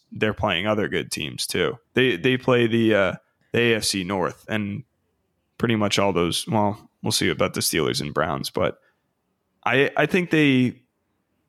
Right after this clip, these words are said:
I think they still have a chance. I'm sure you can tell there's a ton of confidence in my voice.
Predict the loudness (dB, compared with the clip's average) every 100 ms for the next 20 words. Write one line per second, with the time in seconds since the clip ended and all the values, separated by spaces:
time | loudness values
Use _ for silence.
0 | _ -6 -2 0 0 0 2 0 0 -4
1 | -8 -8 -6 -4 -2 -2 -2 -4 -4 -4
2 | -6 -8 -8 -8 -6 -6 -6 -10 -12 -12
3 | -12 -10 -8 -6 -8